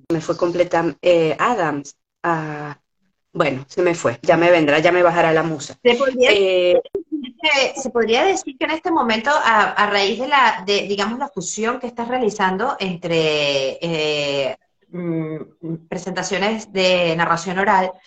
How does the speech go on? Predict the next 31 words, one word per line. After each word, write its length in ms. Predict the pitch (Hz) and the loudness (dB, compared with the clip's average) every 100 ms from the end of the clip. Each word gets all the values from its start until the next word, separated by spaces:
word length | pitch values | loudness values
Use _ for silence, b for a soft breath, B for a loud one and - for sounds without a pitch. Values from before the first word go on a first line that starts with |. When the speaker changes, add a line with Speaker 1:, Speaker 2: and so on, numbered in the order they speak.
| b b - | b b -4
Speaker 2:
y 680 | 208 196 190 185 180 180 180 | -2 0 0 -2 -2 -2 0
algunas 360 | 185 180 190 | 0 2 -2
sesiones 580 | 208 214 196 185 202 196 | -4 -4 -2 0 -2 -4
en 100 | 202 | -4
paralelo 400 | 170 160 160 180 | 0 0 0 0
de 100 | 156 | -2
risoterapia, 920 | - 147 - 147 143 147 165 196 226 - B B - | -2 -8 -12 -8 -4 0 0 2 -2 -4 B B -2
¿podrías 360 | 202 202 220 | 2 2 2
estar 260 | 320 254 233 | -2 -2 -2
creando 360 | 240 240 247 | 0 0 0
tu 100 | 240 214 | -6 -10
propio 280 | 190 208 | -6 -4
método 920 | 208 208 202 208 220 214 233 240 240 - _ | -2 0 -2 0 -2 0 2 2 2 -8 _
o, 640 | 196 196 190 185 180 175 202 | 4 8 8 8 8 6 6
o 120 | 202 | 4
qué 100 | 240 | 2
has, 220 | 294 - - | 0 -2 -10
qué 100 | - | -8
estás 240 | 262 - - | -8 -6 -8
descubriendo 720 | 320 - 233 214 254 180 165 | -8 -8 -8 -2 0 0 -2
actualmente? 840 | 175 202 175 175 160 143 143 127 b b b | -4 0 0 0 -2 -4 -8 -8 b b b
Nos 200 | 190 208 | -8 -8
col-, 280 | - 208 202 | -2 -2 0
nos 220 | 226 220 220 | 0 0 -2
escribe 420 | 202 226 220 233 | -6 -4 2 4
Alicia 360 | 254 254 285 | 2 0 -2
Molina, 580 | 254 233 220 208 180 165 - | 0 0 2 0 0 -2 4
Patch 380 | 240 247 - - | 4 4 0 -2
Adams. 500 | 202 160 143 131 127 _ _ _ - | 2 2 0 -12 -18 _ _ _ -2
Speaker 1:
Patch 340 | 262 254 262 | 4 6 6
Adams, 360 | 240 165 131 | 4 4 0